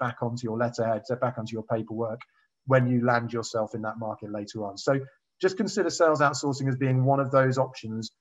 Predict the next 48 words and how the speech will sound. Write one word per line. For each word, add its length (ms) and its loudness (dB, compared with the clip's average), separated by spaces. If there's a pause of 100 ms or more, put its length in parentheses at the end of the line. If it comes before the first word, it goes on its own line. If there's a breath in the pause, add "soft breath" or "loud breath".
(160)
on 160 6
the 80 2
table 600 0 (240)
that 160 2
people 280 2
often 260 0
don't 180 4
think 160 0
of. 100 0
They 140 2
think, 200 0
"I 100 6
need 180 4
my 180 4
own 200 2
team, 460 -4 (240)
I 100 4
need 220 6
my 200 4
own 140 2
salespeople." 760 2 (260)
And 100 2
our 180 4
argument 380 2
would 180 -6
be, 280 -6 (220)
actually, 260 0
you 100 4
don't. 300 2 (100)
What 160 2
you 100 0
need 260 2
is 140 -2
customer 400 -2
contracts, 580 -2
and 120 -2
you 80 2
need 280 0
va-, 280 -2
value 460 0 (260)
and 160 2
more 240 4
equity 360 -2
value 380 -2
because 240 -4
of 80 -6
international 460 -4
customers. 540 -4